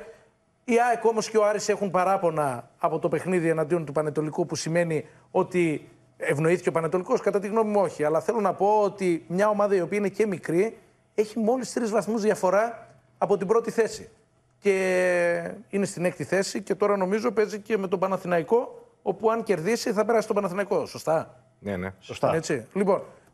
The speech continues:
Speaker 1: που αυτό αποδεικνύει ότι δεν, πλέον αυτό εδώ πέρα είναι εντελώς περιττό. Έτσι, πάντα μιλάμε για την τρέχουσα περίοδο και τη δεδομένη στιγμή. Τώρα, το τι συνέβαινε παλιότερα είναι μια διαφορετική ιστορία.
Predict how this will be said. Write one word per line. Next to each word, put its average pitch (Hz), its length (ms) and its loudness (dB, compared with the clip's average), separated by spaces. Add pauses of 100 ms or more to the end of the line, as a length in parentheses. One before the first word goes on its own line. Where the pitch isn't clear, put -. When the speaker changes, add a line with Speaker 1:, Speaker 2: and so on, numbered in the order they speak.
Speaker 1:
που 220 420 2
αυτό 190 340 -2
αποδεικνύει 165 1080 0 (560)
ότι 202 360 0
δεν, 254 380 -2 (220)
πλέον 220 380 2 (160)
αυτό - 300 0
εδώ 208 200 4
πέρα 220 220 2
είναι 220 340 -2
εντελώς 185 520 2
περιττό. 190 600 0 (1160)
Έτσι, 185 300 -2
πάντα 190 360 0
μιλάμε 196 600 0
για 156 180 -2
την 147 120 -10
τρέχουσα 190 380 0
περίοδο 180 380 0
και 170 120 -4
τη 156 100 -4
δεδομένη 170 360 0
στιγμή. 170 340 -4
Τώρα, 160 180 0
το 147 80 -6
τι 185 100 -10
συνέβαινε 175 360 -2
παλιότερα 175 460 0 (340)
είναι 180 160 0
μια 180 160 2
διαφορετική 156 560 0
ιστορία. 156 500 2